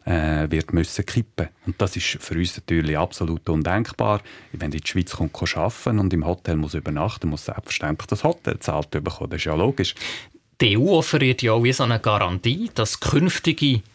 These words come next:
Speaker 2: Verschlechterungen beim Lohnschutz die Schweiz nicht muss mitziehen. Also wenn es bedeutende Verschlechterungen sind. Irgendwie traut ihr dem noch nicht ganz, dieser Garantie, die die E U offeriert?
Speaker 1: Es geht ja nicht jetzt um künftige Verschlechterungen, sondern es geht um Verschlechterungen, die jetzt im Raum stehen. Wie gesagt, dass man, äh, eben nicht mehr in der Schweiz Schweizer Spesen muss zahlen.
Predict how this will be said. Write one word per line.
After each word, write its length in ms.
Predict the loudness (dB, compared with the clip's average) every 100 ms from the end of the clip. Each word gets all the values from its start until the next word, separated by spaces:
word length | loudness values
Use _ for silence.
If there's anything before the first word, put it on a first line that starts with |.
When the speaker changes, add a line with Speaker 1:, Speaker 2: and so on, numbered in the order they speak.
| _ -14
Speaker 2:
Verschlechterungen 880 | -2 0 2 4 4 2 0 0 2
beim 160 | 2
Lohnschutz 560 | 2 0 0 -4 -4 -4
die 60 | -2
Schweiz 320 | -2 -2 -2
nicht 260 | -2 0
muss 220 | -2 0 2
mitziehen. 420 | 0 0 -2 0
Also 160 | 0
wenn 80 | -2
es 100 | -2
bedeutende 640 | 0 2 2 2 0 0 0
Verschlechterungen 680 | 0 0 -2 -2 -2 0
sind. 220 | -2 -2 -6 -14 -4
Irgendwie 360 | 0 4 4 2 -4
traut 480 | 0 2 2 0 -2
ihr 80 | -2
dem 260 | -2 -2
noch 140 | 0 0
nicht 100 | 0
ganz, 260 | 0 -4
dieser 200 | -4 -4
Garantie, 480 | -2 -2 -2 0 0
die 120 | 0
die 140 | -2 -4
E 40 |
U 120 | -4
offeriert? 540 | -6 -8 -10 -10 -14 -20 -20 -20 -20 -20 -20 _ _ _ -6 -2
Speaker 1:
Es 120 | 2
geht 180 | 4 4
ja 100 | 4
nicht 280 | 4 2
jetzt 180 | -4 0
um 140 | 0 2
künftige 480 | 0 0 0 -2
Verschlechterungen, 640 | 0 0 0 0 -2 -2 0
sondern 180 | 2 0
es 140 | 0
geht 180 | -4 -2
um 80 | -2
Verschlechterungen, 880 | -4 -4 -2 -4 -4 -4 -2 0
die 80 | 2
jetzt 320 | 2 0 0
im 120 | 0 4
Raum 260 | 6 4
stehen. 340 | 4 2 2 2
Wie 100 | 0
gesagt, 400 | 0 -2 0 -4
dass 140 | -4
man, 160 | -4 -2
äh, 300 | -2 -4 -4
eben 180 | -2
nicht 100 | -2
mehr 220 | -2 -4 -6
in 40 |
der 100 | -6 -4
Schweiz 380 | -2 -4 -6
Schweizer 360 | -4 -4 -4 -4
Spesen 440 | -2 2 2 4
muss 220 | 2 2 0
zahlen. 340 | 2 4 2